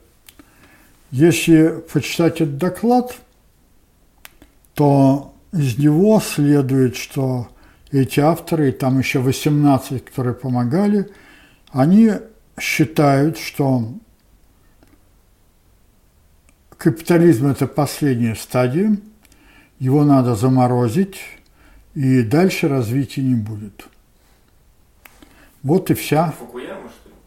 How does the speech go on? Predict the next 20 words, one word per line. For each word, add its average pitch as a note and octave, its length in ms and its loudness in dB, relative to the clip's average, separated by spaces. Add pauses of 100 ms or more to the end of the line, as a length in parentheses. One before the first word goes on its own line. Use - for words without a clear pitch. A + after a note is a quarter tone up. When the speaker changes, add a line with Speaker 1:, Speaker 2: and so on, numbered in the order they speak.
(140)
Speaker 1:
а, C#3+ 400 -8
вся - 260 -2
мечта. C3+ 600 -2
Нет. B2 520 -2 (600)
Вот F#3 240 2
и E3+ 40 2
вся - 260 0
мечта. B2+ 600 -2 (480)
Но D#3+ 160 2
давайте F#3+ 440 4
попробуем D3+ 800 0 (460)
с - 260 -8
этих C#3 300 -2
позиций, C#3+ 500 -2
поскольку - 580 -2
мы B2+ 360 2 (1000)
говорили B2+ 800 2
о C#3 140 -6
том, C3+ 400 -4
что C3 560 -8